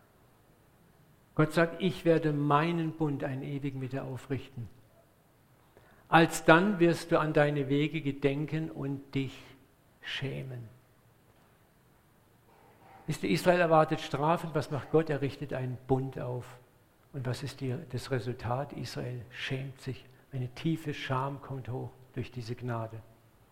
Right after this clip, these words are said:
"Wenn du deine Eltern, Jünger und Schwester zu dir nehmen wirst, welche ich dir zu Töchtern gebe, nicht aufgrund deines Bundes." Damit ist Sodom und Gomorra gemeint.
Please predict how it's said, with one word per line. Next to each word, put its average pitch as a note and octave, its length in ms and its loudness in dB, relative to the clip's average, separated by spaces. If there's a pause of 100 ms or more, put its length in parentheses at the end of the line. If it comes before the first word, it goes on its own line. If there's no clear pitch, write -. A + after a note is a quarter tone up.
(1040)
"Wenn D3 120 6
du D#3+ 80 2
deine D#3+ 260 8
Eltern, F3 340 4
Jünger E3+ 200 4
und E3 100 0
Schwester - 400 0
zu - 160 -2
dir D#3 140 0
nehmen D3+ 220 -2
wirst, C#3+ 220 -2
welche C3+ 280 -2
ich - 80 -8
dir C3+ 180 -4
zu - 160 -10
Töchtern C#3+ 480 -4
gebe, C3 380 -2 (420)
nicht D3+ 320 0
aufgrund C#3+ 420 0
deines C3+ 280 -2
Bundes." B2 500 -6 (380)
Damit D#3+ 320 4
ist - 260 -6
Sodom D#3+ 420 6
und D3+ 200 -4
Gomorra C#3 460 2
gemeint. C3 500 -4